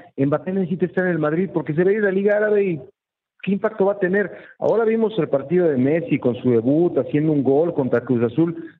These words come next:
pero ¿qué impacto va a tener? A lo mejor en M L S puede que sea un poco más, pero tampoco creo que sea el, el, el, el gran boom, ¿no? Me refiero al impacto mundial. Claro que en Estados Unidos tiene repercusión,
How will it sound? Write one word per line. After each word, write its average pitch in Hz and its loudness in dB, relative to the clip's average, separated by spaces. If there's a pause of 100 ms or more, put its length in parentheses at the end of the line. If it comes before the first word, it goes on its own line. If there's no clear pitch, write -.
pero 156 0
¿qué 214 0
impacto 214 -2
va 202 2
a 202 -6
tener? 185 0
A 151 2
lo 156 -2
mejor 233 0
en 220 0
M 220 0
L 220 2
S 220 -2
puede 196 0
que 175 -2
sea 185 -2
un 180 -6
poco 180 -2
más, 151 -2 (840)
pero 135 0
tampoco 156 -2
creo 214 0
que 151 -2
sea 165 0
el, 143 0
el, 120 -2
el, 117 0
el 117 2
gran 147 0
boom, 165 2
¿no? 185 2
Me 135 0
refiero 202 0
al 185 0
impacto 156 -2
mundial. 117 -2
Claro 202 0
que 151 -4
en 131 -2
Estados 156 -2
Unidos 135 0
tiene 139 0
repercusión, 120 -4